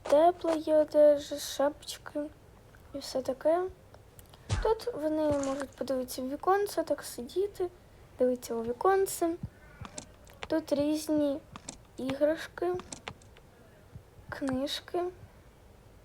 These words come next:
Тут коврики, ось такі ось коврики ось. Щоб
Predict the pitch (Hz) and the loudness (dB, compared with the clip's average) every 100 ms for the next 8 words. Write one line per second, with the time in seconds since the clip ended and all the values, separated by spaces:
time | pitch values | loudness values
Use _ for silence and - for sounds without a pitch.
0 | - - - - - - - - 294 285 | -20 -20 -20 -20 -20 -20 -18 -6 -2 -2
1 | - - - 233 220 285 320 - 359 370 | -4 -16 -4 -2 0 -2 -2 0 0 0
2 | - - 269 - - 285 277 - - 226 | -4 -10 -10 -12 -6 0 0 -2 -6 -4
3 | 226 262 277 349 339 349 - - - - | -4 -6 -6 -4 -4 -4 -8 -18 -20 -20
4 | - - - - - - - - - - | -20 -20 -20 -20 -20 -20 -20 -20 -20 -20
5 | - - - - - - - - - - | -20 -20 -20 -20 -20 -20 -20 -20 -20 -20
6 | - - - - - - - - 277 277 | -20 -20 -20 -20 -20 -12 -4 4 4 4